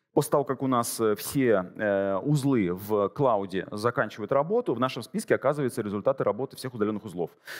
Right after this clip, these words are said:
Мы их раззиповываем, складываем, и дальше мы уже гоним еще раз наш гатлинг поверх сырых, э, файлов симуляции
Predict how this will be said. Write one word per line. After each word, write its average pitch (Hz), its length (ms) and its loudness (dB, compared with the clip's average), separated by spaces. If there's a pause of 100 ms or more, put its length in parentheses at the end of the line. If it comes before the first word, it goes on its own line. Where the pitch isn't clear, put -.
(180)
Мы 185 160 4
их - 120 2
раззиповываем, 196 840 0
складываем, 202 580 0
и 240 240 4
дальше 180 400 2
мы 143 160 -2
уже 131 180 -2
гоним 120 480 0 (260)
еще 143 340 6
раз 107 180 4
наш 117 220 -2
гатлинг 180 520 0
поверх 127 420 2
сырых, 123 480 -2
э, 107 160 4
файлов 104 340 2
симуляции 190 640 0